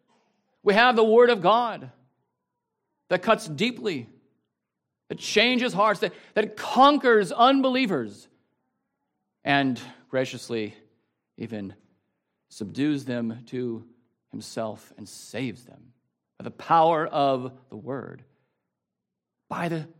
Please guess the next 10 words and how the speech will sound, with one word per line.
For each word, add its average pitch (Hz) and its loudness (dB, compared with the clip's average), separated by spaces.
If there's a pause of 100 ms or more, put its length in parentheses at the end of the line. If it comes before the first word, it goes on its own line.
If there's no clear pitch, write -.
(140)
ministry 185 -4
of 160 -6
the 170 -14
Spirit. - -12 (680)
That 151 -6
is 127 -8
what 151 0 (160)
God's 143 0
Word 135 -4
does. 123 -8